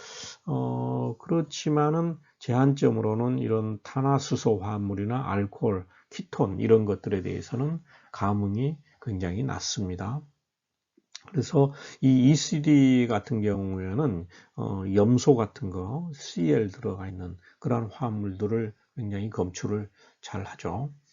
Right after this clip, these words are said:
그 다음에, 에, 엠피디가 있는데, 이 엠피디는 질소하고 인이 들어가 있는 화합물에 대해,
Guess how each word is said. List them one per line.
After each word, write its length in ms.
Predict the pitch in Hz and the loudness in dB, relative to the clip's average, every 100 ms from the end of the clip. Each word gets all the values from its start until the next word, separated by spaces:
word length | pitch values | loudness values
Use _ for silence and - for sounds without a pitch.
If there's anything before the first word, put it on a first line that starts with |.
| - - - - - | -12 -6 -6 -6 4
그 60 | |
다음에, 380 | 156 180 185 180 147 | 6 6 4 4 2
에, 320 | 131 123 131 | 2 2 4
엠피디가 640 | 131 151 147 185 151 113 | 6 6 4 4 4 4
있는데, 460 | 92 90 92 117 135 | 2 -2 -2 0 2
이 180 | 139 143 | 4 6
엠피디는 960 | 117 139 139 175 160 151 123 147 147 | 6 4 2 0 2 4 4 4 2
질소하고 1000 | 143 - 151 147 - 175 165 151 151 160 | -2 2 2 2 0 2 4 2 2 4
인이 800 | 139 120 147 160 160 156 160 165 143 | 6 6 6 4 0 -2 -2 -2 -2
들어가 380 | 127 117 117 | 0 0 -2
있는 420 | 113 110 117 131 135 | -2 -4 -4 -4 -6
화합물에 760 | - 120 113 107 104 101 101 | -6 -4 -4 -6 -6 -6 -6
대해, 220 | 98 - | -6 -10